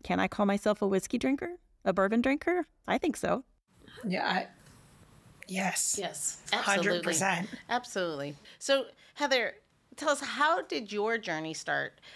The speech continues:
Speaker 3: Um, how did you end up as the managing director, um, of this organization? And what does that re-, what does that role entail?
Speaker 1: Um, it started with, uh, me moving back to Kentucky. I lived in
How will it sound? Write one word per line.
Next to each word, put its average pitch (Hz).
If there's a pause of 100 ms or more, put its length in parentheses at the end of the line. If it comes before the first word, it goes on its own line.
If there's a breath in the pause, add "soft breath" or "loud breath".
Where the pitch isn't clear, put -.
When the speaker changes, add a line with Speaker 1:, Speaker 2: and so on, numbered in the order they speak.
(120 loud breath)
Speaker 3:
Um, 160
how 214
did 285
you 302
end 180
up 165
as 156
the 160
managing 165
director, 147 (160)
um, 135 (100)
of 175
this 170
organization? 170
And 180
what 226
does 254
that 247
re-, 214
what 214
does 240
that 226
role 180
entail? 180 (720)
Speaker 1:
Um, 208 (280)
it 208
started 262
with, 180 (280)
uh, 180
me 202
moving 208
back 175
to 208
Kentucky. 170
I 175
lived 185
in 180